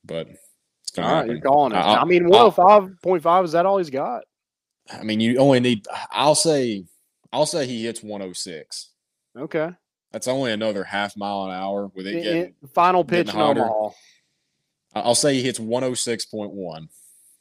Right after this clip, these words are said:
Speaker 2: Okay. Final pitch in Omaha. There, there, that, that's when it's gonna happen.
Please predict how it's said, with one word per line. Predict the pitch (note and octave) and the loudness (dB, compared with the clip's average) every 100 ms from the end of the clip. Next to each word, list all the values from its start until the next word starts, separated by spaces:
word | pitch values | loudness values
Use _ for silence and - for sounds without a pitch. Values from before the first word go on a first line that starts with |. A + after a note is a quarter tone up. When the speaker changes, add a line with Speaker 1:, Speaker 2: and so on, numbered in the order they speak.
| - | -14
Speaker 2:
Okay. | C3 C#3 C3 C#3 _ _ _ _ | -12 -10 -10 -12 _ _ _ _
Final | C#3 D3+ D3+ | -6 -4 -2
pitch | D#3+ D#3 | -4 -4
in | D3+ | -6
Omaha. | C3+ A2 G#2+ G2+ | -6 -4 -6 -6
There, | G#2+ A2 | -8 -10
there, | A2+ A2+ A#2 A#2 _ _ _ _ _ C3 | -12 -12 -12 -16 _ _ _ _ _ -10
that, | B2+ | -8
that's | A#2 A#2+ - | -4 -6 -6
when | B2+ | -12
it's | A2 | -10
gonna | B2 G2+ | -12 -10
happen. | A2+ F#2+ F2 | -10 -12 -16